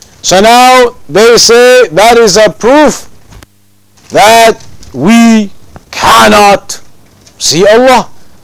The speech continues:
Ayah in the Quran telling you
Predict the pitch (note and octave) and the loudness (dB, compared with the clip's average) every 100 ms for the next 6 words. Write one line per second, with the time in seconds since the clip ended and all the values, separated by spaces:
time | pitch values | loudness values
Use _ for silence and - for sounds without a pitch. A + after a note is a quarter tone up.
0 | _ _ _ _ - A3 A#3 A3 G#3+ F#3+ | _ _ _ _ -2 0 2 2 2 0
1 | A3+ G#3+ G#3 - G#3 F#3+ A3+ G#3+ F3 - | -2 0 0 0 -2 0 0 0 -2 0
2 | A#3 B3 B3 B3 C4 | 0 0 0 0 0